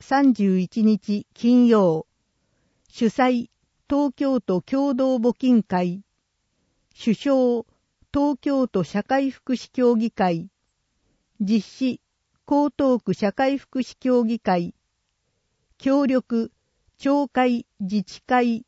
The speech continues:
民生児童委員協議会、江東区。問い合わせ先、江東区社会福祉協議会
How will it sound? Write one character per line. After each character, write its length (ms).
民 300
生 420
児 220
童 300
委 280
員 200
協 260
議 160
会、 400
江 280
東 360
区。 200
問 220
い 40
合 60
わ 140
せ 120
先、 460
江 240
東 300
区 140
社 180
会 240
福 220
祉 180
協 240
議 180
会 340